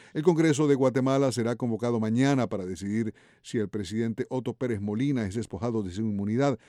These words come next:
y permitir que la justicia ordinaria inicie una investigación por corrupción. Los trámites legislativos se iniciaron hoy, luego de que en el fin de semana se introdujo la petición formal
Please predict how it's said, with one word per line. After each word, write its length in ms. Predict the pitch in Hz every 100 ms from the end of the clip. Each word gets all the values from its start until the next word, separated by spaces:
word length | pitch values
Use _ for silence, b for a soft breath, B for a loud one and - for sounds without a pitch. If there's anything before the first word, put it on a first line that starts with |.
| B B
y 80 | 117
permitir 420 | 120 101 101 127
que 120 | 117 110
la 80 |
justicia 500 | 92 92 131 117 117 -
ordinaria 540 | 107 107 117 123 110
inicie 280 | 107 113 117
una 100 | 117
investigación 580 | 113 - 98 87 107 98
por 160 | 110
corrupción. 520 | - 135 131 190 135 - _ b b b
Los 140 | 85 -
trámites 480 | 107 110 101 98
legislativos 640 | 95 101 98 95 147 127 - B B
se 140 | - 110
iniciaron 500 | 107 - 127 123 -
hoy, 280 | 151 127 87
luego 540 | 92 107 110 113 104
de 160 | 110 101
que 180 | - 101
en 120 | 110
el 120 | 98 92
fin 100 | 110
de 80 |
semana 380 | 107 101 113 147
se 80 | 117
introdujo 420 | 92 - 95 101
la 120 | 104
petición 340 | 90 87 85 104
formal 360 | 110 131 139